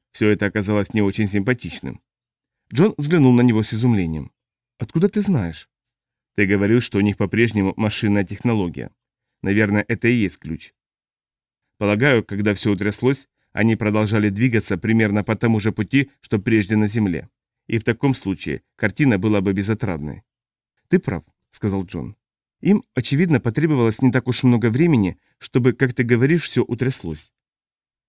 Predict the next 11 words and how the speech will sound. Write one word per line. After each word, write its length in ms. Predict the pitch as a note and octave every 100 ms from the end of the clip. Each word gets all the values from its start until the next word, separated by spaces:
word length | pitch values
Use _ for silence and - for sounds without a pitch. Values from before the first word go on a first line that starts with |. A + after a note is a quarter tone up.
| _ _
Спустя 420 | - B2+ A2 A#2+
всего 300 | G#2+ A2+ A#2 -
несколько 480 | A#2+ A#2 B2 - A#2+
лет 180 | D#3+ - _ -
после 260 | A2+ B2
того, 220 | A2+ A#2+ A2+
как 240 | A#2 -
они 180 | B2 A#2+
очутились 600 | A#2 - B2+ B2 G#2+ G#2
в 60 |
мгновение 500 | A#2 A2+ A#2+ A2+ A2+